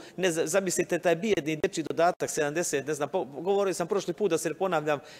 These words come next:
kakav je dječji dodatak u susjednoj Srbiji i koliko dobijaju majke kad rode dijete, a kako je kod nas, da se ne ponavljamo. U Njemačkoj, mislim, ovi migranti koji dođu da imaju petsto eura po svakom članu domaćinstva. Dakle, država treba da kaže: „Djeca su nam prioritet,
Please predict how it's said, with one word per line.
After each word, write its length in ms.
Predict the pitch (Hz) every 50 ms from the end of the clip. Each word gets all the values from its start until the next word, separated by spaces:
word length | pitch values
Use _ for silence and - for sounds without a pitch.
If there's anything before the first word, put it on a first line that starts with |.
| - -
kakav 240 | - 196 185 - 165
je 40 | 156
dječji 280 | 156 196 - - 170
dodatak 480 | 139 156 143 160 170 175 - 160 - -
u 60 | 156
susjednoj 420 | - 208 208 - 170 151 156 151
Srbiji 500 | 151 - 220 202 180 175 170 160 143 - - - - - - - - -
i 80 | 139
koliko 300 | - - 202 170 - 160
dobijaju 360 | 151 185 190 170 165 156 156
majke 300 | 160 196 185 151 - 147
kad 160 | 127 165 160 175
rode 260 | 202 185 160 165 156
dijete, 360 | 147 180 185 180 - 160 135 - - - -
a 120 | - - 147
kako 240 | - 190 - - 160
je 60 | 147
kod 180 | - 156 131
nas, 220 | 120 107 98 92 117
da 80 | 143 143
se 120 | - 165
ne 60 | 156
ponavljamo. 520 | 151 160 147 127 107 92 87 87 80 73 71 - - - - - - _ _ _ _ _ _ - -
U 80 | 135
Njemačkoj, 420 | 170 214 226 208 190 - - 202 196
mislim, 260 | 208 196 - - 175 185 185
ovi 80 | 190 196
migranti 400 | 220 233 202 208 180 170 165 170
koji 180 | - 190 190
dođu 260 | 180 208 190 - 175
da 80 | 160 185
imaju 300 | 190 185 170 165 170 156 - - - -
petsto 280 | - 196 170 - - 190
eura 220 | 185 180 165 151
po 140 | 139 - 160
svakom 320 | - 190 156 - 151 147 143
članu 220 | - 165 135 123
domaćinstva. 600 | 123 131 127 120 - - 120 107 95 - - - - - - _ _ - - - _ _ _ -
Dakle, 300 | 135 151 - 165 151 143
država 340 | 180 214 190 196 160 147
treba 280 | 135 - 202 170 160 147
da 60 | 147
kaže: 320 | - - 196 170 139 151 147
„Djeca 280 | 151 208 214 - 175
su 120 | 147 - 160
nam 140 | 151 147
prioritet, 640 | - 156 151 160 175 233 - - 202 185 165 -